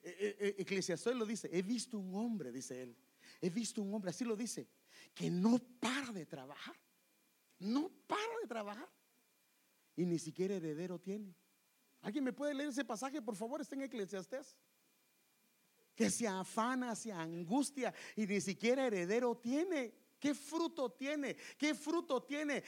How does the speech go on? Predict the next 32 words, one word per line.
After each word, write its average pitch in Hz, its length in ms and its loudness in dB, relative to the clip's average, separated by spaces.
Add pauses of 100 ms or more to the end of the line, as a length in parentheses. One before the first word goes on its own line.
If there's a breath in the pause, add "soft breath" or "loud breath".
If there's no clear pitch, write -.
(140 loud breath)
el 220 220 4
trabajo 240 540 0
y - 40 0
trabajo 233 520 2
y 254 40 0
trabajo 220 460 2
y 233 60 0
trabajo 220 500 0 (160 loud breath)
y 208 100 2
no 214 180 4
tomar 208 360 0
un 208 120 -4
tiempo 208 320 -2
de 175 40 0
descanso? 165 420 -6
Pero 156 200 -2
qué 180 100 -4
hermoso 185 640 -2
es 277 240 -2 (220 loud breath)
cuando 160 360 -2
Dios 247 320 0
nos 240 200 -4
permite 185 580 0 (160 loud breath)
trabajar, 175 720 2 (160 loud breath)
pero 170 240 4
también 175 500 0
disfrutar 190 720 -2
lo 214 140 -2
que 160 160 -2
hemos 185 260 -2
trabajado. 170 720 -2 (200 loud breath)
Que, 220 180 6